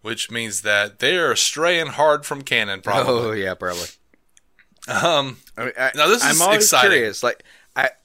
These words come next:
Speaker 2: <sighs> the Flash has
Speaker 1: What? What are you? <laughs>
Speaker 2: Flash is
Speaker 1: What are you curious
Speaker 2: really
Speaker 1: about,
Speaker 2: good
Speaker 1: man?
Speaker 2: at this, man. They will have some mystery going on in the back of a season that has us
Speaker 1: Uh-huh.
Speaker 2: all guessing.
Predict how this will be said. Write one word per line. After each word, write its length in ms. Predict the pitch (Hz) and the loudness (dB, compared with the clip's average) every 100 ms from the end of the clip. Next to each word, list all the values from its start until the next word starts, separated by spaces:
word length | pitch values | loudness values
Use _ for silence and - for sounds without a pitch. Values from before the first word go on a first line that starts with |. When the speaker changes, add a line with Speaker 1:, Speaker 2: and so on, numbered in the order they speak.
| _ _ - | _ _ -16
Speaker 2:
<sighs> 440 | - - - - | -16 -16 -20 -20
the 300 | 113 - - - | -16 -16 -18 -18
Flash 560 | - 131 147 165 - | -6 -2 -2 -4 -4
has 160 | 147 123 | -2 0
Speaker 1:
What? 160 | 107 - | 0 0
What 140 | 254 | -4
are 20 | |
you? 200 | 202 123 | -2 -4
<laughs> 1300 | - - _ _ _ _ - - 139 - 139 165 - | -8 -20 _ _ _ _ -8 -8 -8 -18 -18 -20 -20
Speaker 2:
Flash 420 | - 175 208 - | -16 -12 -10 -8
is 80 | 110 | -8
Speaker 1:
What 100 | 135 | -10
are 20 | |
you 60 | 98 | -4
curious 200 | 117 214 | 0 2
Speaker 2:
really 180 | 190 | 2
Speaker 1:
about, 40 | 151 | 2
Speaker 2:
good 60 | 113 | 0
Speaker 1:
man? 60 | |
Speaker 2:
at 60 | 101 | -2
this, 240 | 95 - | -6 -6
man. 320 | 95 95 95 90 107 | -8 -8 -10 -14 -8
They 380 | 110 127 127 107 _ _ - | -2 -2 -2 -8 _ _ -18
will 400 | 117 113 104 101 - | -12 -12 -12 -18 -18
have 260 | 110 143 143 | -12 -10 -8
some 400 | - 156 147 139 | -8 -8 -10 -8
mystery 380 | 147 - 101 92 | -8 -8 -10 -8
going 260 | 104 113 | -8 -8
on 140 | 113 107 | -6 -8
in 60 | |
the 80 | 98 | -6
back 240 | 98 123 - | -4 -4 -6
of 80 | |
a 20 | 131 | -6
season 560 | - 135 117 92 80 - _ _ _ _ _ _ _ _ - _ _ _ _ | -4 -6 -8 -12 -14 -20 _ _ _ _ _ _ _ _ -20 _ _ _ _
that 140 | 107 101 | -12 -8
has 240 | 107 117 | -6 -4
us 160 | 117 117 | -4 -2
Speaker 1:
Uh-huh. 100 | 120 | -2
Speaker 2:
all 260 | 117 120 | -2 -4
guessing. 500 | 120 110 - 92 80 | -2 -2 -2 -8 -14